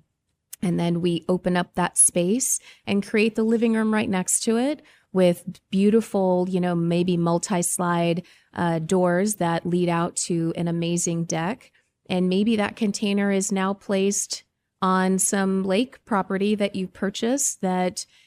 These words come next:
it's, uh, far more affordable to get that there, you know, than, than building a brick and mortar and, uh, you know, sticks. And, um, I just think that there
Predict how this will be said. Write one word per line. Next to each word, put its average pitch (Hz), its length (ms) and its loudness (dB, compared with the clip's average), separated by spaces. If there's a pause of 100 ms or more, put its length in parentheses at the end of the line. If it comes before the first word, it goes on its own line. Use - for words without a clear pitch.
(120)
it's, - 360 -2
uh, 180 360 2
far 196 280 0
more 226 240 2
affordable 233 500 -2
to 214 120 -6
get 175 240 -6
that - 260 -6
there, 175 400 -4 (300)
you 190 100 0
know, 175 180 0
than, 175 420 -2
than 170 180 -2
building 170 440 -2
a 165 140 -4
brick 170 240 -4
and 170 120 -2
mortar 170 480 -4 (120)
and, 170 460 -4
uh, 165 300 -2
you 165 120 -4
know, 165 140 -4
sticks. - 560 -4
And, 170 400 -4
um, 165 400 -4 (680)
I 196 120 2
just 226 320 0
think 202 220 2
that - 180 -4
there 170 260 0